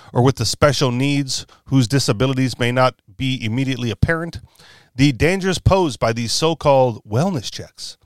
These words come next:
are even greater. For example, Walter Wallace Junior, a troubled twenty-seven-year-old black man with a criminal history and mental health issues, died in a hail of bullets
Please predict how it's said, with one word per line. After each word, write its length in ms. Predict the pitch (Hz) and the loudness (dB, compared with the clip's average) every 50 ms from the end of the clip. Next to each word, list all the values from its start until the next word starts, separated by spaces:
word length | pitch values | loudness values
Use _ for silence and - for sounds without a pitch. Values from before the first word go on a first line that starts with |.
| _ _ _ _ _ _ | _ _ _ _ _ _
are 140 | - 127 123 | 0 2 2
even 260 | 131 135 131 143 143 | 2 0 -2 -2 -4
greater. 340 | 127 143 156 170 170 113 - _ _ _ _ _ _ _ _ _ - - - - - - _ | -4 -4 -4 -4 -6 -8 -14 _ _ _ _ _ _ _ _ _ -20 -20 -20 -20 -20 -20 _
For 200 | - - 170 165 | 0 0 2 2
example, 480 | 147 123 180 185 196 - - - - _ - | 2 0 0 0 0 -2 -6 -12 -14 _ 2
Walter 260 | 117 127 - 160 160 | 2 2 4 4 2
Wallace 300 | 147 151 165 165 139 - | 4 4 4 4 4 2
Junior, 340 | - 156 196 196 139 98 - _ | 2 0 0 0 -2 -4 -8 _
a 160 | - 151 170 | -2 -2 -2
troubled 480 | 160 - - - 214 214 175 127 98 - | -2 -2 2 4 4 4 4 0 -2 -2
twenty-seven-year-old 1120 | - 156 180 185 - 185 170 - - - 185 175 175 175 170 170 170 170 170 170 135 107 | -2 -2 -2 -2 -2 -4 -6 -4 0 0 0 2 0 0 0 0 2 2 2 0 -2 -4
black 300 | - - 151 185 - - | -2 0 2 2 2 0
man 300 | 117 107 95 90 85 87 - _ | -4 -6 -6 -6 -8 -14 -16 _
with 120 | 107 117 113 | -6 -4 -4
a 80 | 127 | -4
criminal 380 | - - - 170 180 180 170 160 | -6 -4 -2 -2 0 0 0 2
history 340 | 139 160 156 - - 151 135 | 2 0 0 -2 -2 -2 -2
and 160 | 120 107 110 | -2 0 0
mental 300 | 120 143 156 - 156 127 | 0 0 0 0 0 0
health 240 | 117 156 180 175 - | 2 2 2 0 -2
issues, 380 | 107 - - - 123 127 - - - - - - - - - - - _ - 120 107 | -4 -6 -4 -4 -4 -4 -6 -10 -18 -20 -20 -20 -20 -20 -20 -20 -20 _ -16 -14 0
died 380 | - 143 151 175 208 220 220 196 | 2 4 6 6 6 6 6 4
in 140 | 196 190 | 2 0
a 80 | 185 156 | 0 -2
hail 500 | 123 - - - 214 233 247 254 247 226 | -2 -2 0 2 4 6 6 8 8 6
of 160 | 165 113 98 | 6 4 4
bullets 540 | - 123 92 76 - - - - - - - | 2 0 0 0 -4 -8 -8 -8 -8 -8 -10